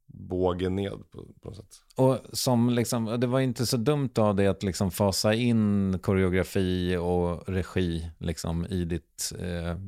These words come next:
Speaker 2: yrkesliv ju.
Speaker 1: Nej, det var ju väldigt naturligt och bra, såklart.
Speaker 2: Och, och då kan du ju, antar jag, det kan du väl hålla på med tills du dör?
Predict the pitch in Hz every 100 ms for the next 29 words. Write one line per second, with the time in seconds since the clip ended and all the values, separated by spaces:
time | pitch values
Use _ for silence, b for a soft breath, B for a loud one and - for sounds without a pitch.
0 | - - 113 95 95 - 131 85 85 85
1 | - - - - 117 113 104 107 110 101
2 | 92 92 92 - 87 120 110 90 92 98
3 | 90 82 - - 101 - - _ _ 113
4 | 110 104 110 107 98 95 92 90 98 87
5 | 113 104 87 - - 101 110 110 98 92
6 | 87 82 90 87 87 - 85 92 - 87